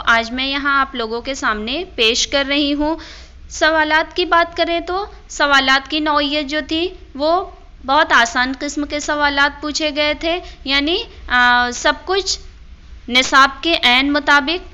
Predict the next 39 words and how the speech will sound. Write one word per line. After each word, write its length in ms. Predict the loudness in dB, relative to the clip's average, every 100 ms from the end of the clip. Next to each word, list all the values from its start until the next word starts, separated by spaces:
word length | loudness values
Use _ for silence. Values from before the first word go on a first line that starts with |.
| -18 -4
यानी 260 | 0 2 2
निसाब 380 | 0 4 4 4
में 200 | 0 0
जो 180 | -2 -2
कुछ 300 | -2 -4 -2
भी 140 | -2 0
पढ़ाया 460 | 0 2 4 4
गया 240 | 2 0 0
था 180 | 2 0 0 -8 -8
उस 180 | -6 -2
निसाब 360 | 0 2 2 0
के 80 | -2
मुताबिक 540 | 0 2 2 0 -6 -14 -8
सारे 340 | 2 4 4 0
सवालात 680 | 0 2 4 6 4 2 -2
थे। 140 | -2 -4 -6
सवालात 520 | 0 2 4 4 2
की 120 | -4
नौइयत 400 | -2 0 0 -2
जो 140 | -2 -4
थी 120 | -4
वो 120 | -4
बहुत 280 | -2 -2 -2
मुश्किल 360 | -2 -4 -4 -6
नहीं 300 | -4 -2 -4
थी, 240 | -2 -4 -4 -10 -4
बस 120 | -4
ज़रूरत 480 | -2 -4 -2 -6 -4
थी 100 | -4 -2
हमें, 260 | 0 0
अ, 560 | -2 -10 -10 0 2 2
कि 220 | 0 -2
हम, 340 | 0 0 0 -4 -8 -18 -18 -18 -18 -18 -18 -14 -2
हमने 360 | 0 4 2 2 -2 -8
कितनी 360 | -6 -2 0 2
अच्छी 320 | 0 0 -2 0
तैयारी 520 | 0 2 2 0 -2
की 200 | -4 -4
थी 260 | -2 -4